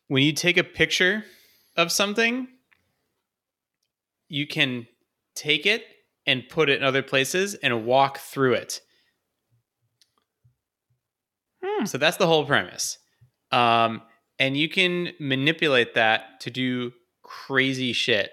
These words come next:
Speaker 1: like take a picture of a door that's up there and then just move it down here, and then you can, like, walk through, walk into the picture and open the door.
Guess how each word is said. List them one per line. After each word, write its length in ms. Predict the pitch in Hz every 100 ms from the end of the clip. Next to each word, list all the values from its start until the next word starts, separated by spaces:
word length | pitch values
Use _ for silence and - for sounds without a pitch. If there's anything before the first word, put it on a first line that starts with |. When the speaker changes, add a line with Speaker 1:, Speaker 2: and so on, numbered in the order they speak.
| -
Speaker 1:
like 340 | 113 107 - _ _ _ -
take 200 | 147 147
a 40 |
picture 360 | - 151 165 135
of 80 |
a 60 | 120
door 220 | 127 127
that's 160 | 117 127
up 160 | 110
there 300 | - 131 113
and 120 | 110 120
then 80 |
just 140 | 113 110
move 160 | 120
it 80 | 113
down 200 | 117 110
here, 280 | 110 117 107
and 200 | 90 101
then 200 | 104 104
you 120 | 101
can, 220 | 98 107
like, 200 | 98 98
walk 280 | 107 104 101
through, 380 | - 107 98 98
walk 320 | 123 120 - -
into 280 | 143 135
the 100 | 127
picture 400 | - 143 - 113
and 160 | 98 110
open 240 | 113 110
the 80 | 98
door. 460 | 95 120 101 -